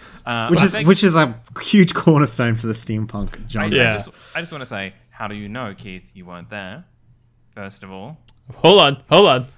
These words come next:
Speaker 3: hold on. <laughs> I wasn't there.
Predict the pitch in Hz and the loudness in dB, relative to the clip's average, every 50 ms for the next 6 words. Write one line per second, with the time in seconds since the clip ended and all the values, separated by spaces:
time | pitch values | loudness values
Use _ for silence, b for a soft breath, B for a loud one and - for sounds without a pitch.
0 | _ _ - 139 175 190 196 208 214 220 220 226 220 208 175 120 107 104 127 - | _ _ 0 4 4 6 6 6 6 6 6 6 4 4 4 2 0 -2 -8 -12
1 | - - - B B B B B B B B B - - - - - 123 123 120 | -14 -16 -16 B B B B B B B B B -14 -14 -14 -6 -2 0 2 2
2 | 120 113 107 101 104 110 127 160 208 220 208 180 214 214 208 185 - - - - | 2 2 0 -2 -4 -4 -2 0 2 2 2 4 4 2 2 0 -2 -8 -16 -20
3 | _ _ _ _ - 147 123 131 131 147 165 156 135 117 101 101 98 110 113 | _ _ _ _ -18 -16 -12 -4 0 2 4 4 4 2 0 -4 -6 -10 -10